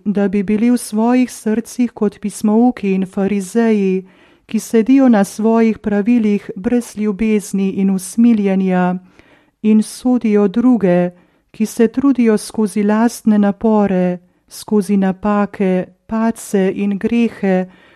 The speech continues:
dokopati do Jezusovega usmiljenega pogleda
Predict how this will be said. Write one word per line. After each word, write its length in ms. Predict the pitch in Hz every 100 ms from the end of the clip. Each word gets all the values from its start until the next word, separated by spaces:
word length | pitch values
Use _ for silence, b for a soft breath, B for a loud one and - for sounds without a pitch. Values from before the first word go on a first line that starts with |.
| B
dokopati 840 | 196 208 220 214 220 233 247 262
do 140 | 214 214
Jezusovega 960 | 208 226 240 - 220 202 196 202 196 -
usmiljenega 880 | 202 - - 254 240 208 196 190
pogleda 800 | 190 202 185 208 196 185 175 170